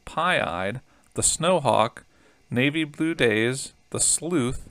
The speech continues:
Doctor Pickle and Mister Pride, and Half a Man in nineteen twenty-five. When his deal with Rock came to an end, Laurel headed off to ply his trade at popular and powerful Hal Roach Studios. Early on, Laurel's duties for Hal Roach Studios were primarily as a writer and director of films like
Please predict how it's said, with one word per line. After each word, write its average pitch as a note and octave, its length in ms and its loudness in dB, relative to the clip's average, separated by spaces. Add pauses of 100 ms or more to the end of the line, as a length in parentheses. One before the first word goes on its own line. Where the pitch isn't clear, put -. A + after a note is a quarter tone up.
(180)
Doctor - 280 2
Pickle D3 440 2
and C3 80 -2
Mister C3+ 260 -2
Pride, A#2+ 580 0
and A#2 140 -4
Half C3 320 -2
a B2 60 -6
Man B2 400 -2
in A#2+ 160 -8
nineteen A2+ 400 -6
twenty-five. A2 840 -6 (920)
When C#3+ 120 6
his C#3 100 4
deal A3+ 240 4
with G3 200 2
Rock D3 260 10
came D3 220 0
to B2 160 -2
an G2+ 100 -4
end, A#2+ 380 -2 (720)
Laurel F3 280 4
headed E3 260 4
off C3+ 180 6
to D#3+ 100 -6
ply B2 280 2
his C#3+ 180 -2
trade A2 300 2
at G#2 100 -4
popular D3 480 0
and D#3 160 -6
powerful C#3 720 0
Hal A#2 200 2
Roach - 300 -2
Studios. - 720 -6 (560)
Early A#3+ 320 4
on, C#3+ 400 4
Laurel's D3+ 380 2
duties C3 360 2
for C#3 160 -2
Hal C3+ 200 4
Roach C3 240 2
Studios A#2 500 -2
were A2 80 -4
primarily A#2+ 720 2
as A2+ 100 0
a A2 80 -2
writer B2 340 -4
and A2+ 180 -4
director B2 500 0
of A2 120 0
films A2+ 340 -2
like G#2 180 0